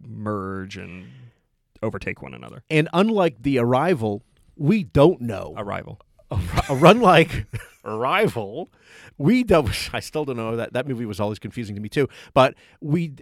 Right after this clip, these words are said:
Speaker 2: at least I knew why they were there. We don't know.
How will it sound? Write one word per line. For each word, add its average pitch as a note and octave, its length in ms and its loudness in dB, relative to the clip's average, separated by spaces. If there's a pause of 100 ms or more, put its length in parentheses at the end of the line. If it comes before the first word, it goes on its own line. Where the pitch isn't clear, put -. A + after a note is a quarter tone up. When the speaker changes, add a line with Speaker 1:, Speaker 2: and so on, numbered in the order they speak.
(100)
Speaker 2:
at F3 120 -12
least A3 220 -2
I F3+ 100 6
knew D3 160 4
why C3+ 260 6
they A2+ 120 0
were F#2+ 120 -8
there. F#2 280 -14 (380)
We G3 240 2
don't D#3+ 340 8
know. G#2 280 -6